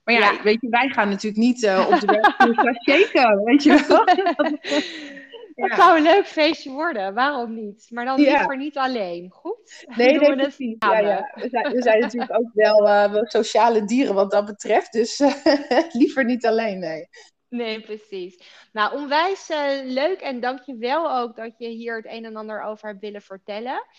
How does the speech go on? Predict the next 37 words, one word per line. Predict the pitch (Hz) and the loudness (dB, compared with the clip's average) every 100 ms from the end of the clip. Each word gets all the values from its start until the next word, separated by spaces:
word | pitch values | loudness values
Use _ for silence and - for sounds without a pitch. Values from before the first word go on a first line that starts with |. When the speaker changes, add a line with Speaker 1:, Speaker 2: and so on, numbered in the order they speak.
| _ _ _ | _ _ _
Speaker 2:
Ehm, | 220 226 226 226 | -8 -6 -6 -10
ik | 226 208 | -14 -8
denk | 247 262 | -8 -6
dat, | 226 226 - | -8 -8 -10
eh, | 220 190 | -12 -6
bijna | 240 262 247 | -4 -4 -6
iedereen | 233 262 262 247 | -10 -12 -10 -8
last | 247 254 - | -6 -8 -10
heeft | 247 240 _ | -16 -16 _
van | 220 | -20
stress. | 214 - 233 381 571 - - _ _ _ _ | -20 -12 -6 -6 -8 -20 -20 _ _ _ _
En, | 214 226 226 - | -8 -6 -6 -8
eh, | 220 | -8
dat | 226 226 | -8 -8
het | 220 | -10
heel | 220 262 277 | -10 -8 -8
goed | - 247 220 | -12 -14 -10
is | 233 240 | -12 -12
om | 220 | -10
daar | 214 214 | -6 -6
wat | 214 214 | -6 -12
meer | 220 | -12
bewustwording | 208 196 240 269 214 208 202 185 | -12 -10 -10 -12 -14 -12 -12 -16
op | 196 _ | -20 _
te, | 202 190 190 190 226 | -14 -10 -10 -12 -16
nou, | 214 - | -16 -16
op | 196 | -16
te, | 208 190 190 | -14 -12 -12
op | 196 208 | -16 -16
te, | 190 | -14
ehm, | 180 180 180 180 _ _ _ _ _ - _ - | -12 -12 -16 -20 _ _ _ _ _ -20 _ -16
krijgen, | - 240 240 - 185 | -4 -2 -2 -4 -6
laat | 190 | -8
ik | - | -8
het | - | -10
zo | 233 220 | -6 -4
zeggen. | 202 175 175 220 | -6 -12 -14 -14